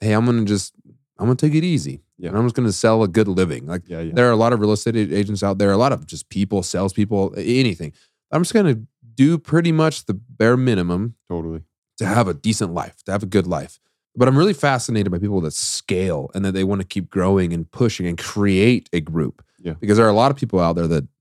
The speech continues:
Speaker 1: just don't do that. They're, they're just, and, and we need those people. You know,
Speaker 2: Oh,
Speaker 1: that's,
Speaker 2: yeah.
Speaker 1: it's, you know, right butt on the seat or right, right, uh, s-, seat on the bus. The
Speaker 2: Yeah,
Speaker 1: butt,
Speaker 2: yeah, yeah.
Speaker 1: you know,
Speaker 2: <laughs>
Speaker 1: whatever.
Speaker 2: Totally.
Speaker 1: What, do you think that you had that on an early, at an early, early age? Like, I'm talking elementary, junior high. Were you that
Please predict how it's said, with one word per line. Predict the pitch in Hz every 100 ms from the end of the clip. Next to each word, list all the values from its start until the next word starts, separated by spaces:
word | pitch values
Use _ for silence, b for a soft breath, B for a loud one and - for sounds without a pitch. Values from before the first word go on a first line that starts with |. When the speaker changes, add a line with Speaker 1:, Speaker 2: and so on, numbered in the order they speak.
| -
Speaker 1:
just | 87 -
don't | 82 78
do | 107
that. | 101 71
They're, | 80 80
they're | 69 90 85
just, | 92 101
and, | 139 175
and | 185 175
we | 226
need | 113 87
those | 73
people. | - 73 78 73
You |
know, | 87
Speaker 2:
Oh, | 90
Speaker 1:
that's, | 98 95
Speaker 2:
yeah. |
Speaker 1:
it's, | 87 90 101
you | 95
know, | 90 87 _ _ _ 104
right | 101
butt | 98 98
on | 92
the | 82
seat | - 98 113
or | 92 95
right, | 104 -
right, | 104 104
uh, | 90
s-, | 82
seat | - - - - 127
on | 95
the |
bus. | 82 95 -
The | 92
Speaker 2:
Yeah, |
Speaker 1:
butt, | 120 87
Speaker 2:
yeah, | 87 85
yeah. | 85 82 - -
Speaker 1:
you | 85
know, | 98
Speaker 2:
<laughs> | - - - - 147 143
Speaker 1:
whatever. | 123 120 87 156
Speaker 2:
Totally. | - 131 123 101 - _
Speaker 1:
What, | 117 127 - 110
do | 110
you | 156 233
think | - 180
that | -
you | 113
had | 95 95 101
that | 82
on | 90
an | 85
early, | 85 85 85 -
at | 82 101 107
an | 98
early, | 98 107 104 92 82 -
early | 113 104 87
age? | 90 98
Like, | 139
I'm | 147
talking | 160 120 95
elementary, | 98 110 104 101 104 - 107 101
junior | 85 101 98
high. | 90 95 95 101
Were | 95
you | 117 139
that | 135 113